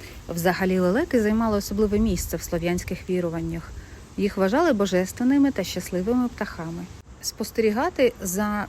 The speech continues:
е, поведінкою лелек було звичною практикою в цей день. Побачити лелеку сьомого серпня вважалося доброю прикметою, яка обіцяла щастя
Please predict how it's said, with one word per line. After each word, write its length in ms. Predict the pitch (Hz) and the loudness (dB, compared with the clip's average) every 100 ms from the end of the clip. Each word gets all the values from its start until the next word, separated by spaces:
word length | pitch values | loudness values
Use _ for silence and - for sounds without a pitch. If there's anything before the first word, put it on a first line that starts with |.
| - | -4
е, 140 | 180 175 | -6 -4
поведінкою 560 | 196 196 214 196 180 | -4 0 0 0 0
лелек 460 | 185 302 202 214 - - - - - | 2 4 4 2 -2 -18 -20 -18 -4
було 340 | 180 202 294 202 | 2 4 4 2
звичною 560 | 180 180 214 - 247 | 0 0 0 2 2
практикою 600 | - 180 - 208 - 180 | 2 -4 -4 -8 -2 -2
в 220 | 175 - | -4 -6
цей 180 | - 175 | -2 0
день. 300 | 160 160 160 - - - - - - | 2 0 0 -4 -12 -14 -14 -14 -4
Побачити 540 | 185 180 - - 190 | 0 4 4 2 0
лелеку 420 | 190 190 180 170 180 | 2 2 2 -2 -6
сьомого 420 | - 185 170 165 | -2 -2 -2 -2
серпня 480 | - 302 - 233 185 | 0 0 0 -2 0
вважалося 600 | 185 226 269 240 240 220 | 0 2 2 2 -2 -2
доброю 480 | 180 208 247 247 226 | 0 2 4 2 2
прикметою, 580 | 220 226 214 175 175 165 | -2 -4 -4 -2 -4 -2
яка 220 | 170 170 | -2 -4
обіцяла 440 | 160 170 220 190 | -4 -4 -2 -2
щастя 560 | 185 180 190 262 - | -4 -2 -2 -2 -6